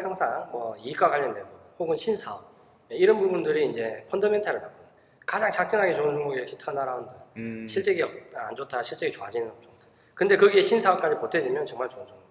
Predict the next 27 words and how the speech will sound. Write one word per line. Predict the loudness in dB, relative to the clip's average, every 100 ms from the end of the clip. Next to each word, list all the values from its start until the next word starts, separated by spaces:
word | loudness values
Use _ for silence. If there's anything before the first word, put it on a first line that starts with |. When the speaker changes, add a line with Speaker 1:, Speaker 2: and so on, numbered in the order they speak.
| -20
Speaker 2:
음. | -20 -20 -8
Speaker 1:
근데 | 0 2
이 | 2 0
부분에 | 2 6 8
이제 | 8
막장까지 | 6 8 8 8 6
가게 | 8 6
되면 | 4 2 2 2 -2 -10 -16 -8
가장 | -4 4 6
마지막에 | 6 6 6 6
나오는 | 2 2 -2
호재가 | -6 -8 -4 -4 -4
예전에는, | -4 2 2 2 -2 -18 -20 _ _ _ -20
어, | -20 -20
코스닥 | -4 -2 -2
쪽에서는 | -6 -8 -10 -12 -2
중국 | -2 0
관련 | -2 -4 -8 -16 -12 -8
Speaker 2:
어, | -8 -6
Speaker 1:
호재였어요. | -8 -8 -12 -18
Speaker 2:
네. | -10 -2
Speaker 1:
왜냐면 | 0 4 2 0 -6 -14 0
이 | 4 4
코스닥의 | 2 0 4 6 6 4
대주주들이 | 0 -4 -6 -10 -6 -6 -6
작전을 | -10 -8 -4 -4 -6
하고, | -8 -10 -8 -8